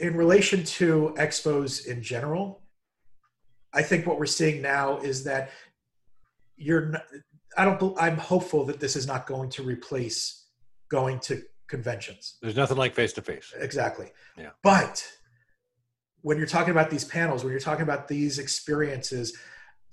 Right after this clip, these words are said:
Speaker 1: there's nothing like having the intimacy that, that you have when it's on your computer.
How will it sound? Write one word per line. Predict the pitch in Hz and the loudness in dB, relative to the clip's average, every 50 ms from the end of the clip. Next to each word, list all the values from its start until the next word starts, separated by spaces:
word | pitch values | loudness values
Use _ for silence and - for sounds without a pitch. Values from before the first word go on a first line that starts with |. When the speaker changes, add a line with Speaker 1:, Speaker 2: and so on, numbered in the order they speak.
| - _ - | -20 _ 4
Speaker 1:
there's | 160 156 156 156 151 | 4 4 4 2 0
nothing | 175 175 175 - 180 160 151 | 0 -2 0 0 -2 -2 -2
like | 151 147 147 156 156 151 139 135 139 - - - _ _ | -2 0 2 4 4 4 4 2 -2 -8 -14 -20 _ _
having | - - 156 151 160 147 156 151 - - 127 - - - - - - 143 139 | -8 -4 2 2 4 4 4 4 2 0 -4 -10 -14 -20 -20 -20 -20 -14 -10
the | 139 147 147 147 | -8 -8 -4 -2
intimacy | 170 180 175 - 196 175 147 - - - 135 131 127 | -4 -4 0 0 0 0 2 0 -2 -2 -2 -4 -4
that, | 131 127 - - - _ _ - | -4 -6 -6 -8 -14 _ _ -6
that | 143 135 - | -6 -4 -4
you | 143 127 - | -6 -8 -6
have | - 190 208 185 135 123 120 120 120 - - _ _ _ _ _ | 0 2 4 4 4 2 0 -2 -4 -8 -14 _ _ _ _ _
when | 147 143 | -10 -8
it's | 139 - | -6 -4
on | 165 151 151 151 | -4 -4 -2 -4
your | 147 147 | -4 -6
computer. | - - - - - 208 190 151 139 131 | -6 -12 -14 -8 0 2 4 4 4 0